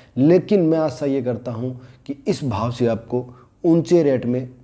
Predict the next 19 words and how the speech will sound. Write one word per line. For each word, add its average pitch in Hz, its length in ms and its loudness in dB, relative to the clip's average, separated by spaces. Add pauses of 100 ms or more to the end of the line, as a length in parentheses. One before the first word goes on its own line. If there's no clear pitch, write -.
(140)
सरसों 131 400 -6
बेचने 117 360 -2
का 123 140 -2
अवसर 120 520 -6
मिलेगा, 123 480 0 (560)
क्योंकि 147 400 0 (100)
मार्केट 131 520 0
में 135 200 2
मांग 131 440 2
के 135 100 -4
अनुसार 120 420 -6
डिपेंड 117 440 -4
करता 113 280 -6
है 113 180 -10 (300)
कि 127 160 0
इसका 127 400 -4 (280)
क्या 135 120 0
रेट 107 260 -4
रहेगा। 92 360 -12